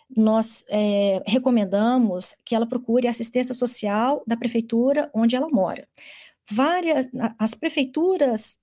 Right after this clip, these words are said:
têm, ah, o guichê de assistência social e muitas vezes, ah, esse atendimento é feito em português, nas prefeituras onde há uma comunidade importante de, de brasileiros. Algumas vezes espanhol, mas há, há muito brasi-, muito brasileiro no Japão.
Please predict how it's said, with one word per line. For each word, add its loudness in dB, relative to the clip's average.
têm, 0
ah, -4
o 0
guichê 0
de -4
assistência -4
social -4
e 4
muitas 4
vezes, 0
ah, 0
esse 2
atendimento 0
é -2
feito -2
em 0
português, -6
nas -2
prefeituras -2
onde 2
há 0
uma 0
comunidade 0
importante -2
de, -8
de -4
brasileiros. -2
Algumas 2
vezes 0
espanhol, 0
mas 2
há, -2
há -2
muito 4
brasi-, -6
muito -4
brasileiro -4
no -2
Japão. -6